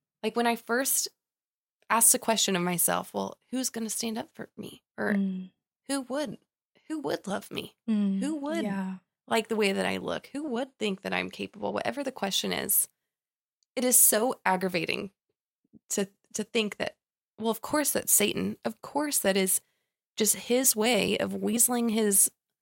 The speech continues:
Speaker 1: his hand into my life and
Speaker 2: Right.
Speaker 1: into my thoughts." But it is so sneaky.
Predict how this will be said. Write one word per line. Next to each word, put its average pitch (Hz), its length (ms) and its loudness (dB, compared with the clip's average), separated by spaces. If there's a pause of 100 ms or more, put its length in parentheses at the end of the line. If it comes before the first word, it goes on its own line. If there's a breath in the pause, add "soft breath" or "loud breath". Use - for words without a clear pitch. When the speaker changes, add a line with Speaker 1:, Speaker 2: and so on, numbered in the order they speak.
(520)
Speaker 1:
his 220 120 0
hand 185 500 2
into 208 280 0
my 196 160 2
life 196 400 2
and 202 100 0
Speaker 2:
Right. 196 80 2
Speaker 1:
into 190 160 -2
my 196 120 -2
thoughts." - 640 -2 (540)
But 247 440 2
it 226 100 0
is 226 140 6
so 226 280 4
sneaky. 202 680 4